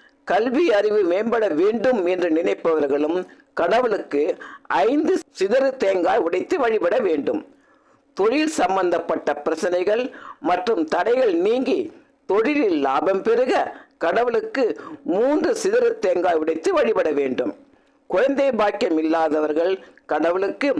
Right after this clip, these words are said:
ஒன்பது சிதறு தேங்காய் உடைத்து வழிபடுவதன் மூலம்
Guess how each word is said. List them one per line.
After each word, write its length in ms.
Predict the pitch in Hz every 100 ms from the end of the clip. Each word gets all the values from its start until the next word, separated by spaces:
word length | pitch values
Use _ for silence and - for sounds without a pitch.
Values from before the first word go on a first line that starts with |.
| - - -
ஒன்பது 580 | 143 190 262 302 277 254
சிதறு 400 | 180 180 226 220
தேங்காய் 360 | 196 180 170
உடைத்து 500 | 143 165 160 - 190
வழிபடுவதன் 440 | 147 147 165 165 156
மூலம் 480 | 160 175 240 302